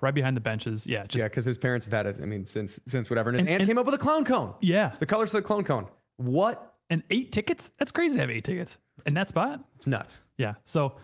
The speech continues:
Speaker 1: that was awesome. Thanks again to, you know, for, for John for hopping on. He's, like I said, he was a hot commodity this week, and I'm, I'm glad that we got him on. It sounds like other,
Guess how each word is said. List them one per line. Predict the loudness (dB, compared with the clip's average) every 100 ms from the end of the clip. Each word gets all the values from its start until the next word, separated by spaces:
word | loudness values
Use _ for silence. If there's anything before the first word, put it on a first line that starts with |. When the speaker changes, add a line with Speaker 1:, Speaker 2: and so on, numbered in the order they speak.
| _
Speaker 1:
that | 0
was | 2
awesome. | 4 2 0
Thanks | 0 0 2
again | 2 2
to, | 2 2
you | 0
know, | 0
for, | -2 -2
for | -2
John | 2 2 2
for | 2
hopping | 2 2
on. | 0 0 -2 -4
He's, | -2 0 0 -2
like | -2 -2
I |
said, | 0 0
he | 0
was | 0
a | 2
hot | 0 0
commodity | 0 0 2 0
this | 0
week, | 0 0
and | 0
I'm, | -2
I'm | -2
glad | 0 0
that | 0
we |
got | 0 2
him | 2
on. | 0 0
It |
sounds | 0 0
like | -2 -4
other, | -2 -2